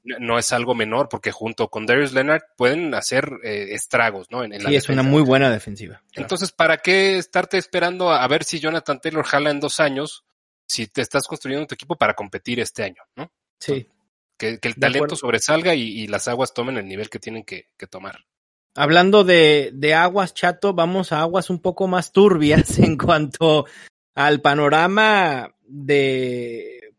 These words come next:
Speaker 2: batallas por la posición de, de corredor y la del Washington Football Team me parece que es intrigante, eh, por diversas razones, ¿no? En un primer momento pudiéramos mencionar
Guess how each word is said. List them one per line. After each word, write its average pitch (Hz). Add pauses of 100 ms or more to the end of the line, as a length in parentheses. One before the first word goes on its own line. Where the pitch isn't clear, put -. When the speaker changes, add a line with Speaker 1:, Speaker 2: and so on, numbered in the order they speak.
(360)
Speaker 2:
batallas 165
por 143
la 131
posición 147
de, 170
de 127
corredor 127
y 147
la 147
del 143
Washington 214
Football 185
Team 170 (1000)
me 147
parece 139
que 131
es -
intrigante, 156
eh, 143
por 143
diversas 160
razones, 135
¿no? 165 (120)
En 139
un 190
primer 208
momento 202
pudiéramos 185
mencionar 147